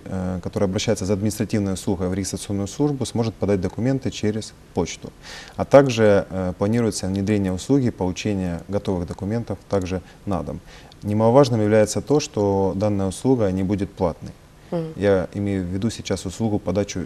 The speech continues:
Speaker 1: через почту соответствующих, э, документов. Нужно будет лишь оплатить стоимость почтовой пересылки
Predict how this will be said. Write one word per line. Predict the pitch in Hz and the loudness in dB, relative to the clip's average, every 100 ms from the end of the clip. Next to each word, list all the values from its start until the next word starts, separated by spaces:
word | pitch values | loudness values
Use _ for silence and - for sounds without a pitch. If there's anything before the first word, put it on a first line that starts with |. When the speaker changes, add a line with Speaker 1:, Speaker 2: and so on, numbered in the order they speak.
| - | -8
Speaker 1:
через | 80 87 | -10 -8
почту | - 98 - 82 87 | -6 -6 -6 -8 -8
соответствующих, | - 87 95 - - 92 - - | -10 -6 -6 -6 -8 -10 -12 -12
э, | 92 90 87 90 | -8 -6 -6 -4
документов. | 95 101 98 80 85 80 - - - | -4 -2 -2 -4 -8 -12 -14 -20 -6
Нужно | 117 107 98 | -2 0 0
будет | 101 104 | 0 -2
лишь | 95 | -2
оплатить | 101 107 104 107 - | -2 0 -2 -2 -4
стоимость | - 98 90 87 - - | -4 -2 -2 -6 -8 -8
почтовой | - - 92 87 | -6 -4 -4 -4
пересылки | - 117 - 160 156 139 | -2 -2 0 -2 0 -2